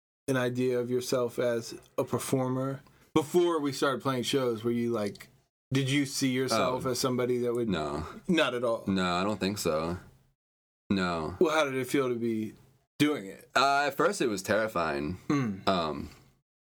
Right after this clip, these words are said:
Speaker 2: but I think I always knew kinda, like, how I fit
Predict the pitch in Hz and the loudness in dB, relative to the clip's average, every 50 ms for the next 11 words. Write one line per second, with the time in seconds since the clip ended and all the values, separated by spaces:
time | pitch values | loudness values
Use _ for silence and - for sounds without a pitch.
0 | _ _ _ _ - - - 123 117 104 101 - 139 139 131 - - - - - | _ _ _ _ -6 0 2 2 2 2 2 0 0 0 -2 -4 -8 -16 -18 -20
1 | - _ _ _ _ _ _ _ _ _ _ _ _ _ _ _ _ _ _ _ | -20 _ _ _ _ _ _ _ _ _ _ _ _ _ _ _ _ _ _ _
2 | - 98 113 139 147 117 117 110 107 107 107 107 107 107 101 98 92 90 90 - | 0 0 0 0 0 0 0 0 0 0 0 0 0 0 0 0 -2 -2 -4 -8
3 | - - - _ _ _ _ _ _ _ _ _ _ _ _ _ _ _ _ _ | -16 -20 -20 _ _ _ _ _ _ _ _ _ _ _ _ _ _ _ _ _
4 | _ _ _ _ _ _ _ _ _ - - 110 95 90 87 85 78 - - - | _ _ _ _ _ _ _ _ _ -4 0 2 2 2 2 0 -2 -2 -4 -2
5 | - 95 87 87 82 76 - - - - - 95 90 85 80 - - | 0 0 2 2 0 -4 -6 -10 -8 -2 0 0 2 0 0 -4 -6